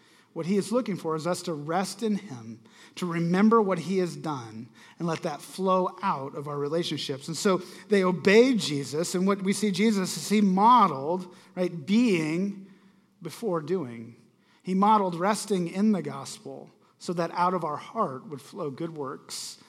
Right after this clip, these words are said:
that genuinely and truly glorified our God.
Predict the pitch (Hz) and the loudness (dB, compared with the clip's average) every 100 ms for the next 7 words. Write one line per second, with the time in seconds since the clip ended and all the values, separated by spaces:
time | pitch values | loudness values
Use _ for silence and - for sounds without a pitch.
0 | _ _ _ - 135 135 185 214 202 147 | _ _ _ -10 -10 -2 2 4 2 -2
1 | 135 127 123 120 - 180 165 127 117 135 | -6 -10 -12 -12 -8 -6 -4 -6 -10 -8
2 | 143 147 139 135 131 123 123 _ _ _ | -6 -6 -8 -14 -12 -14 -16 _ _ _
3 | - 139 135 127 123 120 | -16 -12 -10 -10 -12 -16